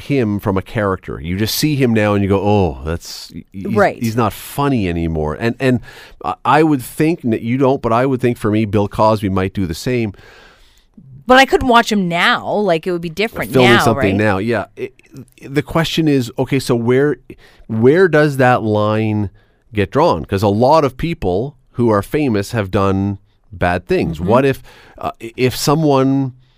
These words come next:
Speaker 1: okay, so, so s-, to me, uh, sexually assaulting kids would be w-, far over a line.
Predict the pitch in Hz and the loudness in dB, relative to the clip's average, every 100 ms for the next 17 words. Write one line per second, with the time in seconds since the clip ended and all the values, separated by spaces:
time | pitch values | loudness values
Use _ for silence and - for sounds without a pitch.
0 | _ - 110 90 - 110 90 - 110 95 | _ -6 -4 -2 0 -2 -2 0 0 -2
1 | - - - _ _ - 135 147 147 139 | -8 -14 -16 _ _ -8 -2 0 2 0
2 | 131 - - - _ - 101 98 95 95 | -4 -10 -20 -20 _ -4 -2 0 -2 -4
3 | 73 _ _ - 165 - 147 127 117 123 | -8 _ _ -6 -4 -2 0 2 2 0
4 | 117 107 101 - 180 131 117 - - 117 | 0 -2 -4 -2 -2 -2 -8 -14 -10 -4
5 | 110 101 107 104 104 - 104 98 - _ | -2 -2 -2 -2 -4 -8 -12 -12 -12 _
6 | _ - - 143 147 143 131 123 123 110 | _ -16 0 4 6 4 4 4 4 2
7 | 107 107 98 95 101 110 92 71 | 0 0 0 0 2 2 0 -2